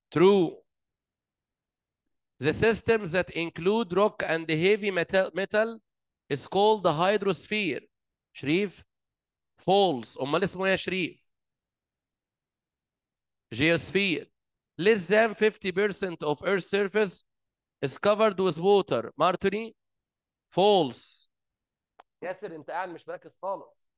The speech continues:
خالص. خالص، جاي الريفيجن مش مركز خالص. Some pond and lake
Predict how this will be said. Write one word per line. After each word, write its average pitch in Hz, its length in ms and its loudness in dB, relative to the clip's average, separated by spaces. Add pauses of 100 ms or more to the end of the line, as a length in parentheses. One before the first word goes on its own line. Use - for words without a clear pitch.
(600)
خالص. 185 600 -6 (640)
خالص، 202 400 -4
جاي 208 220 -4
الريفيجن 196 400 -8
مش 196 140 -16
مركز 202 360 -10
خالص. 214 500 2 (4000)
Some 208 300 -2
pond 214 360 4
and 160 240 0
lake 202 480 0